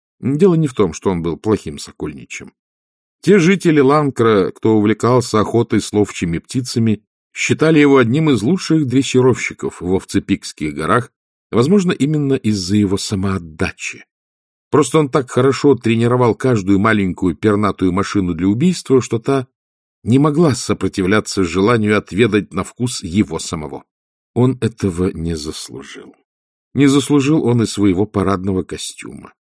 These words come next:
Обычно, когда он не пребывал в компании короля Генри, он просто облачался в кожу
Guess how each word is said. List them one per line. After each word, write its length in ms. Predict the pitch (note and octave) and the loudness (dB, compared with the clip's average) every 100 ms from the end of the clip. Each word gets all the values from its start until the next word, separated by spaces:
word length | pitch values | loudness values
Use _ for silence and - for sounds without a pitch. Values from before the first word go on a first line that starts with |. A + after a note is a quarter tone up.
| _ _ _ | _ _ _
Обычно, 480 | A#2+ D3+ F#3+ D#3 D3+ | 0 0 0 0 0
когда 300 | B2 B2 D3 | 0 2 4
он 260 | C#3 - A2 | 4 2 0
не 100 | C#3+ | 2
пребывал 540 | D3 D3 D3 E3 C3+ | 2 2 2 2 0
в 100 | - | 0
компании 600 | G#2 F#2+ A2 G#2+ G2 E2+ | -4 -2 0 0 0 -2
короля 420 | - G2 G2 F2 | -2 0 2 0
Генри, 360 | F#2 C#3 C3 B2 | 0 0 2 0
он 240 | G#2 A2+ | 0 -2
просто 320 | G2+ B2+ - | -2 -4 -2
облачался 640 | A2+ B2+ B2 B2 G2+ - B2 | 0 2 2 0 -2 -2 -6
в 80 | - | -2
кожу 480 | D#3 C#3+ C3+ B2+ | 0 2 2 0